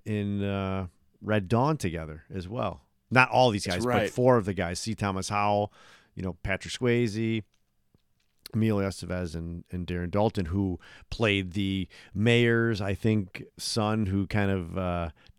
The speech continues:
Speaker 1: turns them in, uh,
Speaker 2: Yeah,
Speaker 1: in, uh,
Speaker 2: yeah.
Speaker 1: Red Dawn.
Speaker 2: My favorite part of The Outsiders is when they're getting ready to fight and they stand up and they go, "Wolverine!" Oh, wait, that's
Speaker 1: Yeah.
Speaker 2: it.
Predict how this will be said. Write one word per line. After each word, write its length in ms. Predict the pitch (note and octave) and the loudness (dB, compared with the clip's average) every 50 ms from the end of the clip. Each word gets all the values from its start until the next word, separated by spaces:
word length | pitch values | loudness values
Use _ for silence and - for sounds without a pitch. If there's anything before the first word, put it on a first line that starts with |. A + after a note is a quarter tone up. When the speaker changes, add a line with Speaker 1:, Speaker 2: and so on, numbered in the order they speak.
| _ _ _ _ _ _ - | _ _ _ _ _ _ -2
Speaker 1:
turns 320 | - A#2 A2+ A2 G#2 F2+ | 2 4 4 4 2 0
them 220 | F#2+ G#2 G2 G2 A2 | 0 0 0 0 -2
in, 360 | G2+ G#2+ G#2+ G2+ F#2 E2+ D#2 - - - - - - _ - - | 0 0 0 0 0 -4 -6 -10 -18 -20 -20 -20 -20 _ -12 -8
uh, 580 | F2+ F2 F2 E2+ E2 E2 E2+ - - - F2+ F2+ | -6 -4 -4 -4 -6 -8 -10 -10 -8 -8 -6 -6
Speaker 2:
Yeah, 380 | - C3+ C3+ C3 B2+ B2 A#2 G#2 | -6 -6 -4 -4 -4 -4 -4 -4
Speaker 1:
in, 260 | F#2+ F#2+ F2+ F2+ F2+ | -4 -4 -4 -6 -6
uh, 160 | F2 E2+ - | -8 -6 -6
Speaker 2:
yeah. 320 | A#2 A#2 A#2+ A#2 A2+ A2 A2 G#2 - - - - _ _ _ | -4 -4 -4 -4 -4 -6 -10 -12 -16 -20 -20 -20 _ _ _
Speaker 1:
Red 220 | - F2+ F2 E2+ D#2+ | -6 -6 -6 -4 -2
Dawn. 320 | F#2 F2 E2 D#2+ D#2+ D2+ - _ _ _ _ _ _ _ _ _ _ _ _ _ _ | -2 -2 -2 -2 -4 -6 -10 _ _ _ _ _ _ _ _ _ _ _ _ _ _
Speaker 2:
My 100 | D#3 D#3 D3+ | -2 -2 2
favorite 360 | - - F#3+ F#3 F#3 F3+ E3 | 4 6 6 6 6 4 4
part 280 | - G3 F#3+ F#3 F3 | 4 6 6 8 6
of 60 | F3 C#3 | 6 4
The 140 | C#3 C#3+ D3+ | 4 6 6
Outsiders 680 | D#3+ E3+ D3+ - - D3 B2 A#2 G2 G2 G2 F#2+ - A#2 | 6 6 4 4 2 2 2 2 0 -4 -6 -8 -8 -10
is 120 | G#2+ - | -10 -8
when 100 | - B2+ B2+ | -6 -4 -4
they're 100 | B2+ A#2 | -4 -2
getting 180 | C3 C#3 C3+ C#3 | -2 -2 0 2
ready 120 | C#3 C3+ | 2 2
to 80 | B2 B2 | 2 0
fight 380 | - - - C3+ C#3 C#3 B2 A2 | -2 0 0 2 2 2 0 -2
and 100 | A2 G#2+ | -6 -8
they 120 | A#2+ A#2 | -8 -8
stand 280 | - - C#3+ C3+ C3 C3 | -6 -4 -4 -2 0 -2
up 140 | B2 A2 | -2 -2
and 100 | B2 A#2+ | -4 -6
they 120 | A#2 B2 A2+ | -6 -8 -8
go, 100 | A#2 A#2+ | -8 -8
"Wolverine!" 1080 | C3 D#3+ B3 D#4 E4 E4 D4+ D4 D4+ C#4+ C#4+ D4+ D#4+ D#4 D#4+ D#4+ D#4+ D#4+ D#4 D4 B3 D#3 | 0 4 6 8 8 8 6 6 4 4 4 4 4 4 2 2 0 0 0 0 -2 -2
Oh, 120 | A2 A2 | -4 -4
wait, 160 | G#2+ F#2+ F2+ | -4 -4 -4
that's 280 | F2 F#2 G2 G2 F#2 E2 | -4 -2 -2 -2 -4 -8
Speaker 1:
Yeah. 40 | - | -10
Speaker 2:
it. 60 | - | -12